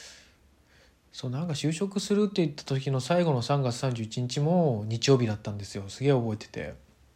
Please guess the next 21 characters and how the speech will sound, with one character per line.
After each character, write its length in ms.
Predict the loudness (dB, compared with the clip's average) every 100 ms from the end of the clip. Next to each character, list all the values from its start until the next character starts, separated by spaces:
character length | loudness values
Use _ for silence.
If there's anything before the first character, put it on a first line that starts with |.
| _ _ _ _ _ _ _ -20 -20 -20 -8
な 100 | -2
ん 20 | -2
か 100 | 0
ね、 120 | -2
で 60 |
も 100 | -4
最 220 | 0 2 2
終 160 | 4
日 100 | 4
な 180 | 4 4
ん 60 | 2
か 140 | 0
ね、 300 | 0 0 0
何 420 | 0 2 2 4
を 340 | 4 6 4 2
す 140 | 0
る 100 | 2
で 60 | 2
も 120 | 2
な 120 | 0
く 560 | -2 -2 -2 0 -2